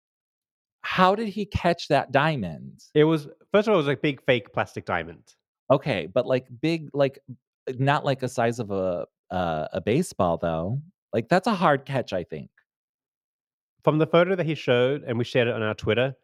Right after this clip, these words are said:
Speaker 2: uh, it fit in the palm of his hand. So it was grabbable.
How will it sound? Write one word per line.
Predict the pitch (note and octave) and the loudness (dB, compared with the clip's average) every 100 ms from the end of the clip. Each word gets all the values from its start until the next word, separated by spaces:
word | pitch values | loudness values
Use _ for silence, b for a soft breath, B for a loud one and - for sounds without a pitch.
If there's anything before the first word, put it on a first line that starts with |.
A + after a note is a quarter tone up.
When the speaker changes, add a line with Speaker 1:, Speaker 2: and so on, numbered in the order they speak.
| _ _ _ _ - | _ _ _ _ -2
Speaker 2:
uh, | A2+ G#2 F#2 - - | 0 0 -2 -10 -6
it | A2 - - | -6 -4 -6
fit | C#3+ | -6
in | A2+ | -4
the | A2 | -2
palm | A2+ | 0
of | G2+ E2 | 0 -4
his | F#2+ | -8
hand. | G#2 E2 D#2 _ _ _ _ | -8 -8 -12 _ _ _ _
So | A#2+ | 0
it | A2 | 0
was | G2+ | -2
grabbable. | - A#2+ G2+ F#2+ F#2 E2+ G2 | 2 2 2 -2 -6 -8 -12